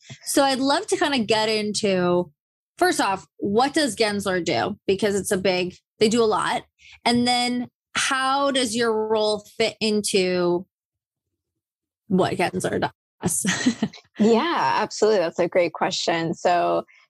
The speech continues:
Speaker 2: Gensler is a global architecture and design firm. Um, so your, the bread and butter is really design work for buildings.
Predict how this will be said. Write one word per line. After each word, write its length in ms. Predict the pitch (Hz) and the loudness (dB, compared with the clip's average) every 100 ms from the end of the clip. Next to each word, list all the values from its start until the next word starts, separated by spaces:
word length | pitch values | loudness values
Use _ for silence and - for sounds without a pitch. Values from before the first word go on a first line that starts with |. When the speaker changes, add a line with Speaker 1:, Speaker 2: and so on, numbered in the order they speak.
| _ | _
Speaker 2:
Gensler 480 | 208 226 254 262 247 | 2 2 2 2 2
is 120 | 233 | 2
a 80 | 202 | 2
global 680 | 196 185 185 190 190 190 - | 2 2 2 2 2 0 0
architecture 540 | 190 - 202 180 226 | -2 -2 -4 0 0
and 120 | 220 | 2
design 400 | 220 180 160 170 - | 0 0 -2 -2 -4
firm. 480 | 180 170 175 196 - | -4 0 2 2 0
Um, 360 | - 165 160 165 | -2 -2 0 -4
so 240 | - 180 | -2 0
your, 320 | 175 170 170 - 226 | 2 2 0 -4 -4
the 80 | 180 | -2
bread 200 | 196 196 | 0 0
and 160 | 196 | 0
butter 380 | 185 185 180 175 | 0 0 0 0
is 160 | 175 175 | 0 0
really 480 | 165 170 170 170 - - - - | 0 2 0 -2 -6 -14 -6 0
design 420 | 196 240 294 277 | 2 2 0 0
work 300 | 220 214 - | 0 -2 -4
for 180 | - 190 | 0 0
buildings. 720 | 185 190 190 185 185 185 185 | 2 2 2 0 -2 -2 -2